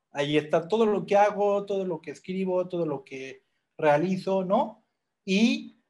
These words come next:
Fundación Vuelo Libre, que es w w w punto vuelo libre punto org punto m x. Ahí está todo nuestro trabajo que hacemos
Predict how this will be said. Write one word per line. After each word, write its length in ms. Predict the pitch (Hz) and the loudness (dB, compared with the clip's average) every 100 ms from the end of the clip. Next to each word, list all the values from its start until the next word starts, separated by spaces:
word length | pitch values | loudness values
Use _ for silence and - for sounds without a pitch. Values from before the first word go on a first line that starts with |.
| _ | _
Fundación 480 | 170 165 165 180 180 | -6 -2 -2 -2 0
Vuelo 180 | 180 175 | 2 2
Libre, 360 | 180 196 202 | 2 2 0
que 160 | 170 147 - | -2 -8 -6
es 340 | 156 151 - _ _ _ - | -6 -6 -14 _ _ _ -4
w 300 | 170 180 185 | -2 0 0
w 200 | 165 147 | 2 2
w 320 | 156 180 170 | 4 2 0
punto 680 | 170 170 165 175 175 175 - _ _ | -4 -4 -2 0 0 -2 -12 _ _
vuelo 260 | 135 143 143 | -2 2 2
libre 520 | 147 170 190 233 - _ _ _ _ | 2 2 0 -2 -10 _ _ _ _
punto 380 | 165 170 165 165 | -2 -2 2 2
org 840 | 147 156 165 156 127 - 170 220 - _ _ _ _ | 2 4 4 4 0 -2 -2 -4 -10 _ _ _ _
punto 340 | 156 147 151 | -8 -2 0
m 220 | 139 139 | 0 -2
x. 360 | 139 175 226 226 - _ _ | -6 -4 -6 -6 -14 _ _
Ahí 160 | 165 160 | -2 0
está 200 | 165 180 | 0 0
todo 120 | 196 | 0
nuestro 280 | 196 170 156 | 0 -2 -2
trabajo 360 | 147 147 151 - | 2 2 0 -4
que 80 | |
hacemos 460 | 123 143 147 180 | -4 -2 -2 -4